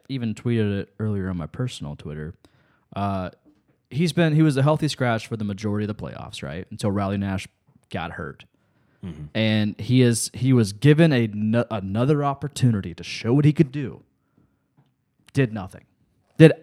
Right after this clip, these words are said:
Speaker 1: absolutely nothing. Yeah, he just, yeah, he filled a,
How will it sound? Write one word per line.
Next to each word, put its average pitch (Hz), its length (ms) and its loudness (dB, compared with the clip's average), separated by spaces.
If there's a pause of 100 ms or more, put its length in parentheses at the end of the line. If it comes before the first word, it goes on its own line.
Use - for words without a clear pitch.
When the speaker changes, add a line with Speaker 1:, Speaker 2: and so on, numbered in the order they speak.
Speaker 1:
absolutely 151 640 4
nothing. 104 420 -8
Yeah, 147 240 4
he 160 140 8
just, 147 220 2
yeah, 170 200 6
he 143 80 6
filled 170 280 6
a, 135 140 4